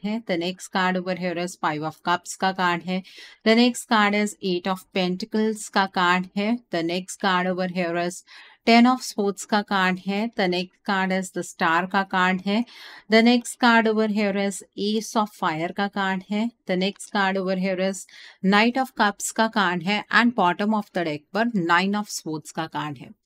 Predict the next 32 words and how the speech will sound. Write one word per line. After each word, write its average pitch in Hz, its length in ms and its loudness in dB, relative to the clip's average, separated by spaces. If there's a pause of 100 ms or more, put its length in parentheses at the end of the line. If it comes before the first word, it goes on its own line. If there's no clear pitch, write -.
(440)
एरीज 254 400 4
पीपल, 254 420 2
आप 220 240 2
लोग 214 200 0
ये 202 80 4
बात 190 260 -2
तो 202 80 -4
बेहतर 180 420 -4
जानते 175 440 -2
होंगे 226 380 0
कि 226 140 -4
आप 185 200 0
एक 190 180 -6
फायर 170 300 -2
साइन 214 260 -2
पर्सनालिटी 190 760 -4
हैं, 170 160 -4 (480)
but 196 320 0
इस 214 240 -2
पूरे 240 320 4
महीने 208 500 2
में 190 180 -4 (400)
आप 208 460 4 (220)
एक 208 340 0 (720)
एयर 226 260 4
साइन 240 280 4
पर्सनालिटी 196 720 -2
की 214 160 -4
तरह 175 400 -2 (100)
बिहेव 175 420 0 (100)
करने 165 300 -6
वाले, 147 320 -8